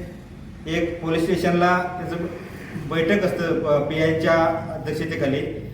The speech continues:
आणि त्या ठिकाणी त्यांना बसायला किंवा येण्या जाण्यासाठी जे खर्च होतो आणि बसायला त्या ठिकाणी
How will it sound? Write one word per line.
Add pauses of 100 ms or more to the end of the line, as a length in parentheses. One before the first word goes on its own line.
(120)
आणि
त्या
ठिकाणी
त्यांना
बसायला
किंवा (420)
येण्या
जाण्यासाठी
जे
खर्च
होतो
आणि
बसायला
त्या
ठिकाणी